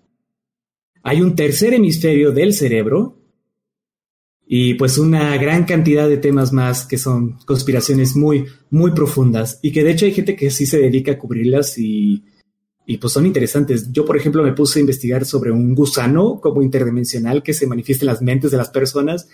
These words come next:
No me acuerdo cómo se llama, pero está, están interesantes. Entonces, si les gustan estos temas, busquen el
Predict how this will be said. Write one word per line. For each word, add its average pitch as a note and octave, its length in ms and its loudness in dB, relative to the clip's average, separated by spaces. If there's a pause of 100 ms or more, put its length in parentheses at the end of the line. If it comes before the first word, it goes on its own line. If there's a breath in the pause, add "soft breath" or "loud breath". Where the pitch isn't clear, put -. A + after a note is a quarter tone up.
(220 soft breath)
No G3+ 100 0
me G3 60 4
acuerdo E3+ 240 2
cómo E3 160 2
se B2+ 160 0
llama, D3 340 -2 (500 soft breath)
pero A2+ 120 -6
está, C3 440 0
están E3+ 220 -2
interesantes. A#2+ 800 -4 (180)
Entonces, F#3 520 0
si E3+ 80 0
les D#3+ 120 4
gustan G#3 240 2
estos G3 300 2
temas, G#3+ 420 2
busquen G#3+ 600 0 (360 loud breath)
el D#3+ 680 2